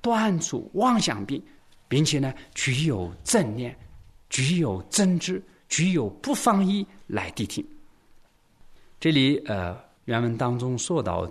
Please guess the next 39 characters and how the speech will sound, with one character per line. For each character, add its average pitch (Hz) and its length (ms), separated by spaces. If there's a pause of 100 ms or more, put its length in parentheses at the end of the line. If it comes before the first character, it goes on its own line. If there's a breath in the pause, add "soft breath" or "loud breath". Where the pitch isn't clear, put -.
正 196 320
念 127 300
之 98 240
共 160 260
进， 147 180 (140)
就 117 140
是 113 160
指 90 360 (260 soft breath)
三 151 380 (180)
要 247 240
素， - 220 (180)
也 104 140
就 110 180
是 98 280 (260 soft breath)
正 147 320
念、 104 280 (100)
正 151 300
知、 - 200 (120)
不 147 60
放 131 240
逸。 127 140 (460 loud breath)
那 233 120
么 254 80
其 240 220
中 277 180
这 269 140
个 131 100
正 240 380
念， 240 220 (240 loud breath)
上 254 580
等 165 220
修 185 260
行 170 260
者 104 380
是 131 420 (200 loud breath)
心 247 420
念 233 320
正 294 240
入， 156 220